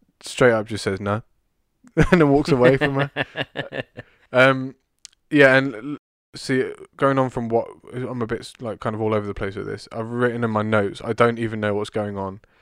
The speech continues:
Speaker 1: Has a random nasty dream about a girl, and then go to a space museum, drops rock, rock into exhibit, and gets kicked out when she tried to get it." Now, that's when I realised that it went on to another episode.
Speaker 2: Oh, God.
Speaker 1: So she w-,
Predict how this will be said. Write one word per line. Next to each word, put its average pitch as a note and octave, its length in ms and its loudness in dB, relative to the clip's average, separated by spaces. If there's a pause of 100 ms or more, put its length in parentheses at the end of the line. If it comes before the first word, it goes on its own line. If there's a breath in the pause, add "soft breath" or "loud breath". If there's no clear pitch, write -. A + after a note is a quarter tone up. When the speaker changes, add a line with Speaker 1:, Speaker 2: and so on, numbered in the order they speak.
(120)
Speaker 1:
Has A2+ 180 -2
a A2 60 -2
random A2+ 400 0
nasty A2 360 -2
dream G#2 280 -6
about G2+ 260 -6
a G#2 60 -8
girl, G2+ 440 -4 (880)
and G#2+ 200 -6
then A2+ 420 0 (220)
go B2 180 2
to A#2+ 140 -4
a A#2 40 0
space A#2+ 360 -2
museum, G#2+ 340 -4
drops - 340 -6
rock, A#2 300 -6 (180)
rock A#2 320 -6
into A2+ 240 -10
exhibit, G#2 420 -8
and G#2+ 120 -16
gets - 260 -10
kicked - 360 -10
out G#2+ 220 -4 (140)
when A2+ 200 -10
she G#2 140 -12
tried G2 220 -6
to - 80 -18
get G#2+ 180 -4
it." - 120 -12 (480 loud breath)
Now, A2 120 2
that's C3+ 200 4
when B2 120 2
I A#2 40 2
realised G#2 720 2
that A2 160 -4
it A2 80 -6
went A2 160 -4
on G#2+ 120 -4
to A2+ 80 -2
another G#2+ 280 0
episode. - 420 -8 (1160)
Speaker 2:
Oh, B2+ 220 2
God. A2 480 2
Speaker 1:
So C#3 140 4
she C#3 160 0
w-, - 240 -4